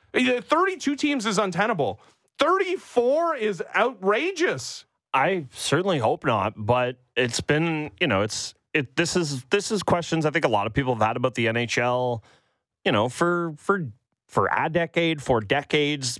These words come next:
Speaker 2: you know, growing the game. It's conversations we all have. It's penny wise, pound foolish. You know, I make the case about the salary cap all the time,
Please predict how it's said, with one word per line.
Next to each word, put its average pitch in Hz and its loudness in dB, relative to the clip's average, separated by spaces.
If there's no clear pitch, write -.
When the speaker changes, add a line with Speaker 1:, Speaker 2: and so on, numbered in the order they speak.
Speaker 2:
you 156 0
know, 104 0
growing 139 0
the 139 -4
game. 139 -2
It's 127 -8
conversations 156 0
we 151 2
all 147 0
have. 156 -4
It's 85 -8
penny 139 0
wise, 143 -2
pound 139 0
foolish. 151 -4
You 107 2
know, 113 2
I 120 0
make 151 -6
the 151 -6
case 147 -2
about 139 -4
the - -12
salary 139 0
cap - -2
all 95 2
the 131 -6
time, 110 -2